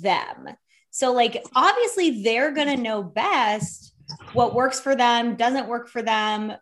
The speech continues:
what they even like, what they're even willing to do. I may say, "Hey, this will one hundred percent work for you. I know because I've had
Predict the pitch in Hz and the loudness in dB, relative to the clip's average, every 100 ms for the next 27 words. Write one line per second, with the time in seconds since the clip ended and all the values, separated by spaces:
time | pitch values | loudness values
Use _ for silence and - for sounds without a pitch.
0 | _ 262 349 320 294 302 285 262 208 180 | _ 0 2 0 0 2 2 2 -2 -4
1 | 175 190 262 269 - - _ _ _ _ | -2 -2 -4 -8 -20 -20 _ _ _ _
2 | _ _ _ _ - 302 392 359 359 370 | _ _ _ _ 0 2 4 4 2 2
3 | 254 285 339 349 349 359 - 220 330 349 | 2 2 2 -2 0 0 2 2 2 0
4 | 294 233 359 285 320 302 269 233 277 302 | 0 0 0 0 -2 -4 0 0 0 -2
5 | 277 269 226 294 254 233 202 208 240 311 | -2 -4 -4 -6 -6 -4 -4 -2 -2 -2
6 | 247 220 208 202 | -2 -2 -2 -4